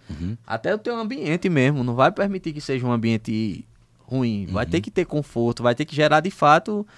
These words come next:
Speaker 2: experiência. Então, mas a gente tem que tá atento a isso.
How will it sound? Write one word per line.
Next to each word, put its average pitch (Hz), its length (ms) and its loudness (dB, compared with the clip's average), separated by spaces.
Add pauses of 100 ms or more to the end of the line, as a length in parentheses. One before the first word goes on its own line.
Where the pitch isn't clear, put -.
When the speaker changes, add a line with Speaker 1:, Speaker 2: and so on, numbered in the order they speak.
(280)
Speaker 2:
experiência. 202 720 0 (500)
Então, 151 880 2 (480)
mas 131 200 2
a 170 40 6
gente 170 140 2
tem 190 140 -2
que - 80 -6
tá 175 100 8
atento 135 320 2
a 120 100 6
isso. 101 320 -4